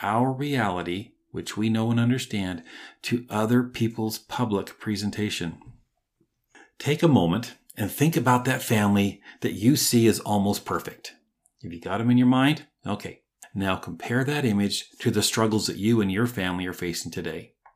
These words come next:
Despite what you might be seeing, take my word for it when I say be grateful for your struggles because you do not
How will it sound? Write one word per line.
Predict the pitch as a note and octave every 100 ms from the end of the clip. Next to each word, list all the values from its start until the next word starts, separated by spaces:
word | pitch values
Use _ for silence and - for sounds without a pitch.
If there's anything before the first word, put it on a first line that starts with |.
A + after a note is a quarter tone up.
| _ _ _ _ - - - _ _ _ _ _ _ _ _ _ -
Despite | G2+ - - A2+ C#3+ D#3
what | C3
you | B2+ C3
might | B2+ C#3
be | C3+
seeing, | A#2 A#2+ G2+ G2 - _ -
take | - C3 C3+ B2+
my | A#2+ A2+
word | G#2 G#2 G#2
for | - F2 E2+
it | -
when | - G2+
I | G2
say | A2+ - G2+ F#2 F2+ - _ _
be | G#2
grateful | G2 G#2+ G#2 A#2 A#2+ A#2+ A#2+
for | - G#2
your | F2+ F#2 G2
struggles | G2 - F2 D#2+ G#2+ - - - - _
because | G#2+ - G2+ E2
you | F#2 G#2
do | F#2 G#2 F2+
not | F2 E2+ E2+ -